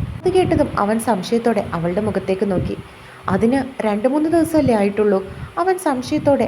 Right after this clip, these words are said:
അവളുടെ മുഖത്തേക്ക് നോക്കി ചോദിച്ചു. "അത് അവരിവിടെ വെച്ചുള്ള പരിചയമല്ല." അച്ചു പറഞ്ഞുകൊണ്ട് നന്ദുവിൻ്റെയും ജീവൻ്റെയും കഥ അവനോട് പറയാൻ തുടങ്ങി. അവൾ പറയുന്നതെല്ലാം കേട്ട്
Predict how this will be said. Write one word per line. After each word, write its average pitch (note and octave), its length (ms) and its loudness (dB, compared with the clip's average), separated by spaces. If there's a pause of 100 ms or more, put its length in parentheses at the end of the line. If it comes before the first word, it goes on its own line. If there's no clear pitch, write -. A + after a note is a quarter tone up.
(160)
അവളുടെ F#3+ 280 0
മുഖത്തേക്ക് G#3 480 -2
നോക്കി G#3 200 -2
ചോദിച്ചു. F3+ 400 -4 (460)
"അത് G#3 260 2 (520)
അവരിവിടെ A3+ 480 2
വെച്ചുള്ള B3+ 300 2
പരിചയമല്ല." A3+ 600 2 (500)
അച്ചു D#4 240 2
പറഞ്ഞുകൊണ്ട് C4 520 0 (180)
നന്ദുവിൻ്റെയും A3 560 2
ജീവൻ്റെയും G3+ 460 0
കഥ F#3 180 -2 (200)
അവനോട് F3+ 420 -2
പറയാൻ F#3 300 0
തുടങ്ങി. E3+ 320 -2 (360)
അവൾ E4 220 4
പറയുന്നതെല്ലാം C4+ 680 0
കേട്ട് G#3+ 320 2